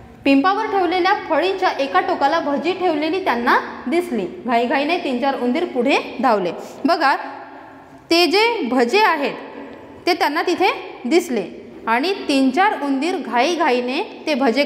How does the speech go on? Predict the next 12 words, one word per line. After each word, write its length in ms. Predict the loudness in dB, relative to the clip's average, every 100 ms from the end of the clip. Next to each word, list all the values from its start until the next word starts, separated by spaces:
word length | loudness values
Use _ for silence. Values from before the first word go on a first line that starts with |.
| 0
खाण्यासाठी 600 | 0 2 0 0 0 -2
पुढे 640 | 0 -2 0 0 -2 -8 -2
सरसावले 580 | 0 0 0 0 0 -2
किंवा 500 | -4 -4 0 2 2
त्या 180 | 4 4
लाकडी 380 | 2 2 0
फळीवरून 680 | -2 0 2 2 2 0 0 -2 -6 -12 -16 -18 -18 -18 -18 0
तिथे 280 | 2 4 0 -2 -10 -14 -16 -18 -20 -16 -4
खाण्यासाठी 600 | -2 0 0 0 0 -2 -4 -12 -16 -18 -6 0
ते 300 | 0 0 -10 -4
समोर 280 | 0 2 2 0 -4 2
गेले. 220 | 2 2